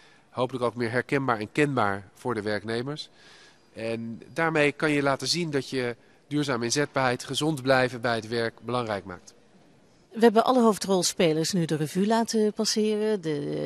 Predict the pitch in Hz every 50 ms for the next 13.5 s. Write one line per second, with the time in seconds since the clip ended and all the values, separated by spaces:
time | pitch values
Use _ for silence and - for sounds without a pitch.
0 | 147 143 147 151 156 151 165 151 151 147 - - - 156 - 160 143 - 160 165
1 | - 196 208 185 202 214 - 220 214 - - - - - - 160 - - - -
2 | - - 208 208 214 214 214 208 - 202 170 165 - - 185 185 196 214 208 214
3 | 220 214 - 233 233 220 202 202 - 240 208 - 202 185 175 160 196 165 147 151
4 | 156 - 180 165 - - - - - 285 262 185 180 165 143 151 170 160 156 -
5 | - - 185 151 202 226 - - 240 - - - 233 - - 233 220 220 202 -
6 | 233 214 214 220 220 202 _ - 277 269 - - 175 - - 165 160 - - 165
7 | - - 175 - - - _ _ - - - - _ _ _ _ _ _ _ _
8 | _ _ - 131 120 123 120 127 - - 170 151 160 143 135 - 127 131 - -
9 | 156 143 - - 123 131 120 - - 131 123 120 131 131 135 127 131 113 - 131
10 | 117 - 117 110 - - - - 120 117 - - 113 - - 110 - 123 110 107
11 | 110 110 - - 123 - - 107 107 110 113 113 110 113 113 - - - - 135
12 | 123 120 135 147 - _ _ _ _ _ _ _ _ _ _ - 120 - 156 151
13 | 151 139 127 120 101 - - - -